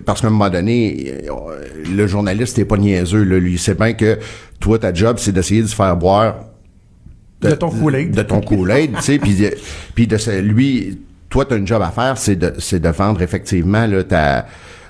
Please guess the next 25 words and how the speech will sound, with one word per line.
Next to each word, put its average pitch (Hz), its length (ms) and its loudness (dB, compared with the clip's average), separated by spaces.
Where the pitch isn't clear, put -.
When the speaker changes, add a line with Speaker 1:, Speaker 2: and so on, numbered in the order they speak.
Speaker 1:
de 90 140 -2
donner 92 440 2
un 90 140 0
bon 101 240 2
angle, 113 320 0
là, 71 260 -2
tu 95 220 0
sais, 92 80 4
à, 78 180 2
à 58 300 -2
une 80 100 -2
politique 82 380 -6
publique, 87 360 0
whatever, 85 480 2
là. 82 360 2
Alors, 95 320 0
lui, 127 480 4
le 110 240 4
journaliste, 117 560 -4
lui, 143 160 4
est 110 100 0
toujours 143 220 -2
sceptique 113 460 0
quand, 113 120 2
euh, 85 600 -2